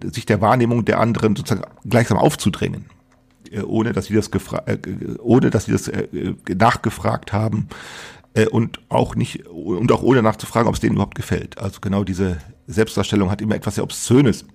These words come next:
eben gerade weil man davon überrascht wird. Selbstdarstellung,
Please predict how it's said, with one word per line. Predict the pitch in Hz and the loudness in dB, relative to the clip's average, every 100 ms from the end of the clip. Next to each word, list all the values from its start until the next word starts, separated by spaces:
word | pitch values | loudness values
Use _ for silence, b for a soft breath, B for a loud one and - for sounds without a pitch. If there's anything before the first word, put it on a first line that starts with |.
| _ - | _ -4
eben | 104 - | -2 0
gerade | 104 95 87 | 0 0 4
weil | 139 151 | 4 4
man | 95 | -2
davon | - - | -4 -4
überrascht | - 98 - - - | -4 -4 -6 -8 -4
wird. | 98 - _ B B B B B B - - - - | -4 -4 _ B B B B B B -16 -16 -18 -8
Selbstdarstellung, | 117 - - 104 - 104 104 107 - | -2 -2 0 0 2 2 2 0 -6